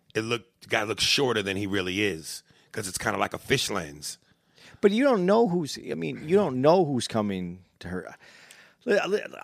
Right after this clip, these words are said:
Speaker 2: I, I'm not trying, this is, I'm just saying, not only that, the cop went back, he's apologizing, he's crying. I, I, how do you feel? Li-, listen, I have no connection to this. I can't connect to this whatsoever. As the black cop, how do you feel that you just did that to a,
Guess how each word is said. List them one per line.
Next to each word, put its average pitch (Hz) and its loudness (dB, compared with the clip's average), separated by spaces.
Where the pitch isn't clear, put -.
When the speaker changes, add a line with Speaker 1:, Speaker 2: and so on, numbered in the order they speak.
Speaker 2:
I, 180 0
I'm 202 4
not 226 6
trying, 180 2
this 175 2
is, 147 -2
I'm 185 4
just 185 2
saying, 147 0
not 165 4
only 165 4
that, 135 6
the 131 -10
cop 151 -4
went 135 0
back, 135 4
he's 113 -8
apologizing, 117 2
he's 107 -6
crying. - -8
I, 143 -6
I, 165 -6
how 180 0
do 226 -2
you 226 -4
feel? 190 -4
Li-, 180 -4
listen, 175 2
I 202 10
have 180 6
no 170 10
connection 165 4
to 147 2
this. 139 2
I 143 -2
can't 160 0
connect 156 2
to 151 0
this 151 2
whatsoever. 147 2
As 127 0
the 120 -6
black 165 2
cop, 226 4
how 131 2
do 135 2
you 127 -2
feel 131 -2
that 113 -10
you 127 -10
just 120 -6
did 131 -4
that 123 -2
to 123 -8
a, 139 -10